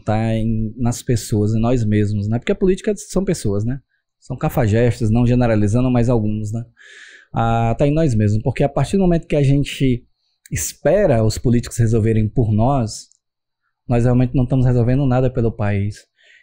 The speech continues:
Então a gente tem que fazer a nossa parte, certo? Tem que realmente, é, dar o nosso exemplo, porque só assim,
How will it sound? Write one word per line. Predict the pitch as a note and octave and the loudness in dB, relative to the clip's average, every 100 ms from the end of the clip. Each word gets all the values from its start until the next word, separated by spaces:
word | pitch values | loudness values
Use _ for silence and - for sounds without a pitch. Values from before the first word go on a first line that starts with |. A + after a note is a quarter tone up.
| _ | _
Então | B2 | 0
a | B2 | 2
gente | B2 B2 - | 2 0 -2
tem | B2+ B2+ | -2 -2
que | - | -2
fazer | B2+ A2+ A#2 | 0 2 2
a | C#3 | 2
nossa | C3+ C3 | 0 -2
parte, | C3 A2+ G#2+ A2+ G#2+ - - _ _ _ _ _ | -4 0 0 0 -4 -14 -20 _ _ _ _ _
certo? | - C3 B2 B2 D3 C#3+ _ _ _ _ | -6 -2 0 0 -4 -8 _ _ _ _
Tem | C#3 C#3+ | -2 0
que | D#3 | 2
realmente, | C3 B2+ A#2+ A2+ G#2+ G2+ - _ _ _ _ _ - | 2 2 2 2 0 -4 -12 _ _ _ _ _ -6
é, | C3 A2 G#2+ G#2+ G#2 | 0 2 2 2 2
dar | A2 | 2
o | C#3 | 2
nosso | C#3 C3+ | 2 2
exemplo, | B2 G#2 A#2+ A#2+ - - _ _ _ _ _ _ _ _ _ _ | 0 2 0 -2 -10 -18 _ _ _ _ _ _ _ _ _ _
porque | C3+ C3 | -2 -2
só | - G#3+ | 0 0
assim, | A3 G3+ - C3 G2+ | 2 0 0 0 0